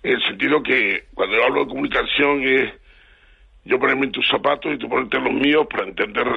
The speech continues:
la magnitud del problema y poderlo gestionar y consensuar, ¿no?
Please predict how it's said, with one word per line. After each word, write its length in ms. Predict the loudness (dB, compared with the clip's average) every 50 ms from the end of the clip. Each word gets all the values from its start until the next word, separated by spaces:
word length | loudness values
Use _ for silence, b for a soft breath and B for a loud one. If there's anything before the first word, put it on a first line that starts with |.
| -6 -8 -16 -20 -20 -20 -20 _ _ _ _ _
la 320 | -16 -16 -12 -6 -4 -4 -2
magnitud 360 | -2 -4 -4 -6 -6 -4 -4
del 120 | -4 -2
problema 500 | -2 0 2 2 2 2 0 0 -2 -4 -8 b b b b b -10
y 80 | -6
poderlo 320 | -2 0 0 2 2 0 0
gestionar 580 | 2 0 0 -2 -2 -4 -2 0 0 0 -2
y 120 | -4 -10 -12
consensuar, 1080 | -12 -10 -8 -4 -2 -2 0 0 -2 -2 -2 -2 0 2 4 4 4 4 2 -2 -8 -14
¿no? 260 | -12 -10 -10 -10 -12